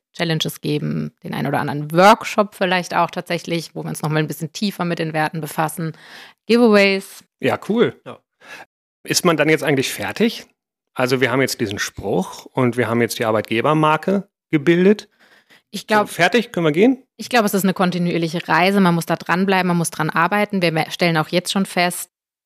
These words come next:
Speaker 1: zum Beispiel jetzt der Wert Transparenz, der ist auch sehr weit, äh, den kann man noch sehr weit verstehen, dass wir da auch aktiv dran arbeiten müssen. Was heißt das tatsächlich für uns? Wo ist vielleicht der, der Beginn und wo ist aber auch vielleicht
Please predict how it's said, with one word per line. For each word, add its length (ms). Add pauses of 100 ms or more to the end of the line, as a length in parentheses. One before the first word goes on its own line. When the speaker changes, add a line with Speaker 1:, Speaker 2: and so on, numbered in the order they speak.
(120)
Speaker 1:
zum 140
Beispiel 500
jetzt 260 (300)
der 140
Wert 200
Transparenz, 840 (100)
der 220
ist 180
auch 220 (400)
sehr 200
weit, 420
äh, 100
den 120
kann 120
man 60
noch 80
sehr 160
weit 240
verstehen, 420
dass 180
wir 80
da 160
auch 80 (100)
aktiv 280
dran 200
arbeiten 460
müssen. 220
Was 160
heißt 180
das 120
tatsächlich 500
für 100
uns? 340 (1040)
Wo 100
ist 100
vielleicht 300
der, 280 (140)
der 80
Beginn 320
und 120
wo 40
ist 80
aber 240
auch 60
vielleicht 460